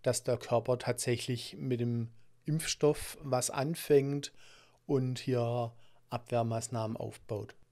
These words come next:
Alles in allem vertretbar und ja, kein, kein Thema. Ja, das bringt mich auch zur nächsten Frage, die mir immer wieder mal gestellt wurde, unter anderem auch unter meinem Video.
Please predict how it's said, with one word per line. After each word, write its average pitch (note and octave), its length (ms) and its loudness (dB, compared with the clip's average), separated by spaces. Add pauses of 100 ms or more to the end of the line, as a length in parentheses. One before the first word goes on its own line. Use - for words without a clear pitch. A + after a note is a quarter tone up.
(160)
Alles A#2+ 240 -2
in B2+ 100 -2
allem G#2+ 280 -4
vertretbar - 800 -2
und G#2+ 360 -8 (120)
ja, A#2 220 -10 (260)
kein, G#2 340 -8 (120)
kein A2 220 -6
Thema. G2+ 400 -12 (2000)
Ja, D3 120 12
das D#3 160 6
bringt F3+ 240 4
mich F3+ 200 6
auch E3+ 200 8
zur D3+ 260 6
nächsten D3 440 2
Frage, E3+ 420 4
die D#3+ 200 -2
mir D#3 180 2
immer D#3 240 4
wieder D3+ 160 0
mal C#3+ 220 2
gestellt C#3 440 -2
wurde, C3+ 300 4
unter C3 260 2
anderem C3 320 0
auch A#2+ 240 0
unter D3+ 340 0
meinem C3+ 380 0
Video. E3 460 2